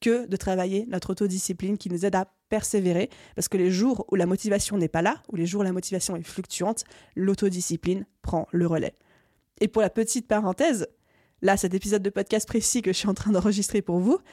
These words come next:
j'avais pas du tout, mais pas du tout la motivation de vous l'enregistrer. Et qu'est-ce qui fait que je suis quand même devant mon bureau à neuf heures quarante-six un vendredi à vous enregistrer cet épisode de podcast ? Bah, c'est l'autodiscipline, c'est pas du tout la motivation.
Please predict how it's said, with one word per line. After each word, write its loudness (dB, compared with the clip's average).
j'avais 4
pas 4
du 0
tout, 4
mais 2
pas 6
du 0
tout 4
la 8
motivation 4
de 6
vous 2
l'enregistrer. 2
Et 2
qu'est-ce 2
qui 2
fait 0
que 0
je 0
suis -4
quand 6
même 6
devant 4
mon 2
bureau 4
à 0
neuf 2
heures 2
quarante-six -2
un 4
vendredi 2
à 8
vous 4
enregistrer 2
cet 2
épisode 0
de -2
podcast ? -2
Bah, 0
c'est -2
l'autodiscipline, -4
c'est -4
pas 0
du -4
tout -6
la 2
motivation. -4